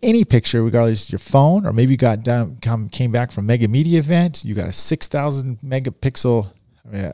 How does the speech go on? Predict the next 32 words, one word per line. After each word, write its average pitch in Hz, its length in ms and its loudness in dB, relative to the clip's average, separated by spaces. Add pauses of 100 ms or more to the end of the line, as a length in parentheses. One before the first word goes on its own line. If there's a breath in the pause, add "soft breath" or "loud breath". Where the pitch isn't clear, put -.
(100)
yeah, 113 180 -4
pixel 117 680 0
photo. 190 480 2 (1600)
You 110 80 -12
can 107 120 -2
just 90 180 -6
drop 87 240 -4
it 92 40 -10
in 92 40 -6
your 95 80 -2
site. - 320 -6 (1120)
You 101 120 -6
can 104 100 0
actually 95 300 -4
upload 98 440 0
it 98 220 -2
on 92 140 -2
your 87 120 -8
phone 151 480 0
and 95 300 -4
up, - 220 -8
and 92 240 -2 (160)
even 110 280 0
edit 104 320 0
from 101 180 -4
your 92 80 0
phone 117 500 0
to - 140 -8
your 90 60 -4
site. - 320 -10 (1200)
It's - 100 -20
pretty, 107 260 0